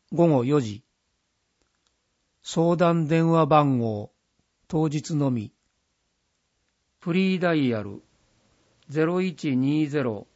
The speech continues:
五六七三ゼロ一。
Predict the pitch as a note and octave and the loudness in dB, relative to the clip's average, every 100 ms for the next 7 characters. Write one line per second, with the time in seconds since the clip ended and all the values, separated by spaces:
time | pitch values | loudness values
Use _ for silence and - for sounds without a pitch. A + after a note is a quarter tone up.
0 | _ _ _ C3 D3+ E3+ F3 F3 C3+ B2+ | _ _ _ -6 -2 -2 -2 -4 -4 -6
1 | A#2+ C3+ A2+ F#2 _ _ _ _ _ _ | -4 -4 -6 -8 _ _ _ _ _ _
2 | - D3 E3 F3 D#3+ D#3+ A#2+ A2 - B2+ | -8 -4 -4 -4 -2 0 0 -4 -6 -8
3 | A#2 | -8